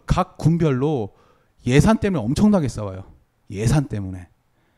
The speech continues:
내가 몇 프로를 더 먹고 몇 프로를 더 먹고 몇 프로를 더 먹을까? 그거 되게 굉장히 민감해요. 그러니까 예산을 가장 많이 가져가는 게 이천십오 년도 기준으로 일 위가 미 육군 공-, 미 공군이에요. 한 이십칠 프로를 가져가요.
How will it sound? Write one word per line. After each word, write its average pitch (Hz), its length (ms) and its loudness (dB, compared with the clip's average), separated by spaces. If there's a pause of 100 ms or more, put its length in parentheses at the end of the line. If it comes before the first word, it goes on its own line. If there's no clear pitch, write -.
(920)
내가 147 200 2
몇 127 160 2
프로를 175 200 2
더 131 100 0
먹고 117 220 -4
몇 110 120 -2
프로를 143 160 2
더 123 80 -4
먹고 107 200 -10
몇 104 120 -6
프로를 165 160 4
더 - 120 0
먹을까? 107 300 -6
그거 160 220 0
되게 160 120 -6
굉장히 226 580 2
민감해요. 120 640 -2 (540)
그러니까 113 240 -4
예산을 196 280 2
가장 175 360 0
많이 135 240 0
가져가는 117 420 -4
게 107 80 -8
이천십오 151 540 -2
년도 175 200 -2
기준으로 110 420 -4 (280)
일 226 140 2
위가 202 340 0 (360)
미 165 220 0
육군 156 300 -2
공-, 117 420 2
미 170 140 0
공군이에요. 147 680 2 (380)
한 135 100 -6
이십칠 160 400 -2
프로를 202 220 2
가져가요. 98 440 -8